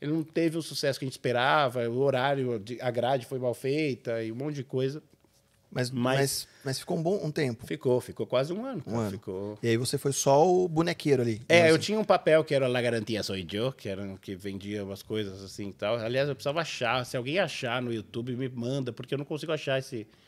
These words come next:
Speaker 1: esse quadro, cara. Olha, era tão ruim que nem pro YouTube
Speaker 2: YouTube
Speaker 1: foi,
Speaker 2: foi.
Speaker 1: cara. <laughs>
Speaker 2: Caraca.
Speaker 1: Nem o YouTube aceitou.
Speaker 2: Sacanagem.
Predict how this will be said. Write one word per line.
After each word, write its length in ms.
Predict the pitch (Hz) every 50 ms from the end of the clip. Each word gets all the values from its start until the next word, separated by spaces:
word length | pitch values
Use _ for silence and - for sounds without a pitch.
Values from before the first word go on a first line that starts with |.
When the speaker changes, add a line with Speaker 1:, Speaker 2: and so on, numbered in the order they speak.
| _ _ _ -
Speaker 1:
esse 200 | 117 - - 113
quadro, 380 | - 120 113 107 104 104 95
cara. 180 | - 98 95 92 _ _ _ _ _ _ _ - - -
Olha, 160 | - 131 127
era 140 | 123 120 117 -
tão 180 | - 170 180
ruim 300 | 160 147 143 143 147 151
que 140 | - - 143
nem 140 | 135 151 180
pro 320 | 170 - 185 175 160 160
YouTube 340 | 156 151 151 165 165 165 175
Speaker 2:
YouTube 100 | 151 143
Speaker 1:
foi, 120 | 135 135 127
Speaker 2:
foi. 120 | 131 127 127
Speaker 1:
cara. 140 | 143 131
<laughs> 60 | 143 -
Speaker 2:
Caraca. 400 | - - - 196 180 - - 165
Speaker 1:
Nem 100 | 185 -
o 100 | - 160
YouTube 340 | 165 160 - 202 196 165 180
aceitou. 440 | - - 196 175 147 - 147 127 123
Speaker 2:
Sacanagem. 500 | - 139 - - 151 143 98 85 95 -